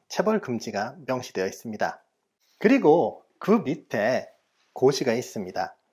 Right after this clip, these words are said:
교원의 학생 생활 지도에 관한 고시, 교육부 고시 제 이공이삼 다시 이십팔 호에 생활 지도 범위, 방식 등에 관한 기준이 있습니다. 선생님들이 보실 영상에서 설명할 내용들이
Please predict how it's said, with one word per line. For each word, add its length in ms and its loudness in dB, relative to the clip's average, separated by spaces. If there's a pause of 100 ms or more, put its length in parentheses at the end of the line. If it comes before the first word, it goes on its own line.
(640)
교원의 560 4 (220)
학생 480 0
생활 400 4
지도에 300 2
관한 240 2
고시, 420 -8 (720)
교육부 380 2
고시 320 2
제 420 0 (200)
이공이삼 500 0
다시 420 -4
이십팔 460 -2
호에 320 -2 (300)
생활 420 2
지도 260 2
범위, 440 2 (420)
방식 400 -8
등에 220 0
관한 400 -4
기준이 320 -4
있습니다. 500 -10 (680)
선생님들이 680 4
보실 300 -2
영상에서 680 0 (200)
설명할 500 -2
내용들이 600 -2